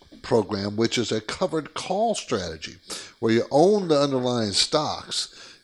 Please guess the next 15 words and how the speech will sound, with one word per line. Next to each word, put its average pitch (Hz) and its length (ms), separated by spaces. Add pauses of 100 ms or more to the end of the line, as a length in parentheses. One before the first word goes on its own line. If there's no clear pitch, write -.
and 104 180
you 104 60
sell 120 280
covered 110 400
calls 123 400
on 85 200
it. - 100 (640)
That 117 320
covered 135 340
call 160 460
that 104 200
you 110 60
do 120 200
every 120 240
month, 135 400